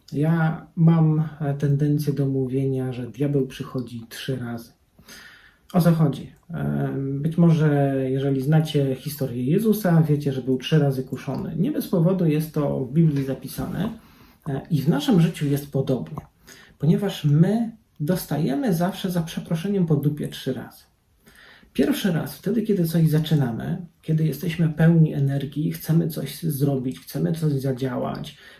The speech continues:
chcemy coś stworzyć, do czegoś się zapalimy, mamy mnóstwo pozytywnej energii i wtedy pierwszy raz dostajemy po tyłku. Wtedy przychodzi milion problemów, milion wątpliwości,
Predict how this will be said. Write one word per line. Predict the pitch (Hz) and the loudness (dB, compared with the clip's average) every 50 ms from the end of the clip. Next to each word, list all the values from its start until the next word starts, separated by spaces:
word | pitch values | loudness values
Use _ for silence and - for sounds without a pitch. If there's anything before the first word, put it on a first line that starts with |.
| - | -20
chcemy | - - - 160 165 165 | -10 -2 4 6 6 6
coś | 160 165 165 160 - | 6 4 0 -2 -2
stworzyć, | - - - - - 165 156 147 139 - 127 - 135 147 156 - - - 131 135 | -6 -10 -12 0 4 6 6 6 6 2 -2 -4 -4 -4 -4 -6 -8 -10 -8 -8
do | 160 | -6
czegoś | - - 160 165 156 - | -4 -2 -2 0 -2 -2
się | - - 160 | -2 -2 -2
zapalimy, | 156 - 156 - - 156 147 143 135 131 123 127 139 180 233 240 - - - - - - _ _ _ _ - - | -2 -2 -4 -4 -4 -2 -2 -2 -2 -2 -4 -2 -2 -2 -2 -4 -6 -12 -20 -20 -20 -20 _ _ _ _ -10 0
mamy | 151 160 165 165 165 165 | 4 8 8 10 10 10
mnóstwo | 165 160 156 151 151 165 190 202 170 - - - - 202 | 10 10 10 12 12 10 10 10 6 0 -6 -8 -8 -8
pozytywnej | 196 - 180 170 151 160 - 196 180 175 170 165 160 156 | -2 0 0 0 0 0 0 0 2 4 4 4 4 4
energii | 151 156 156 151 151 156 160 - 165 160 | 4 2 2 2 0 -2 -4 -4 -4 -4
i | |
wtedy | - - - 220 220 190 | -4 -4 -4 -2 -2 -2
pierwszy | 160 - 175 180 - - - 175 | 0 0 -2 -2 -2 -2 0 0
raz | 160 151 139 147 | 2 0 0 -2
dostajemy | 147 143 - - 135 131 135 139 135 | -4 -6 -4 -4 -4 -2 -2 -2 -4
po | 135 - 135 | -4 -6 -8
tyłku. | - - 131 - - - - _ _ _ _ _ _ _ _ _ _ _ _ - - - - _ | -8 -8 -8 -10 -10 -14 -20 _ _ _ _ _ _ _ _ _ _ _ _ -20 -20 -20 -20 _
Wtedy | - - 202 220 | -6 -2 -2 -2
przychodzi | 208 - - 170 160 - 180 175 160 160 | -2 -2 -4 -4 -2 2 2 4 8 10
milion | 160 160 165 160 160 156 147 147 143 | 12 12 12 12 10 8 8 4 2
problemów, | 143 147 131 123 135 135 139 143 147 165 190 185 170 - | 0 -2 0 0 0 0 0 2 2 2 2 0 0 0
milion | 156 139 139 143 139 135 131 | 0 2 2 0 0 -2 0
wątpliwości, | 127 139 135 131 - - 139 127 120 131 131 135 - - - - 90 92 95 98 101 104 | 0 0 -2 -2 -2 -4 -4 -4 -2 -4 -6 -6 -8 -12 -10 -6 -4 -2 -2 -2 -4 -4